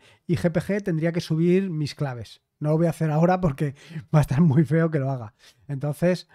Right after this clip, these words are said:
pero ya te puedes hacer una idea. Vamos a irnos otra vez a los repositorios.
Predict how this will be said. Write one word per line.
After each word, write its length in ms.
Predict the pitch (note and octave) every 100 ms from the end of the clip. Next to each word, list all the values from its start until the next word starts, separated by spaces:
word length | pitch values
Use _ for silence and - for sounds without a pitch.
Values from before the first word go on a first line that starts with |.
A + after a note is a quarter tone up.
| - -
pero 420 | D3+ C#3+ D3+ -
ya 240 | G3+ E3+
te 80 | E3
puedes 160 | F3 D#3+
hacer 180 | D#3+ E3
una 120 | C#3+
idea. 220 | C3 A#2
Vamos 220 | D3 E3+
a 60 | F3+
irnos 300 | F3 E3+ F3+
otra 200 | E3 D#3+
vez 140 | E3
a 60 | D3+
los 120 | C3+
repositorios. 760 | C3+ B2+ C3+ D3 E3 E3+ G#3+